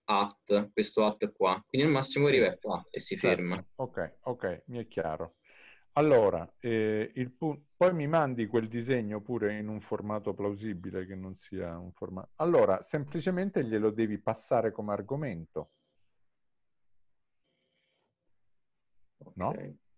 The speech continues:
Speaker 2: A, a calc dur. Ecco, ma sopra pure, aspetta un attimo, quando fai at, ok, glielo passi anche lì dentro, at.
Speaker 1: Sì.
Speaker 2: E certo, l'hai prima, l'hai calcolato prima, quindi adesso quello,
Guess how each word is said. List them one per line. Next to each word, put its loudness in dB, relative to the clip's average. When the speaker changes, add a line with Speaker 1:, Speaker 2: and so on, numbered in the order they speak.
Speaker 2:
A, -14
a -2
calc 4
dur. 0
Ecco, -4
ma 0
sopra 2
pure, 0
aspetta -2
un -2
attimo, -8
quando -4
fai 2
at, -2
ok, -4
glielo 0
passi -2
anche -6
lì -8
dentro, -6
at. -8
Speaker 1:
Sì. -2
Speaker 2:
E -4
certo, 2
l'hai 2
prima, 2
l'hai 2
calcolato 4
prima, -2
quindi -4
adesso -2
quello, -4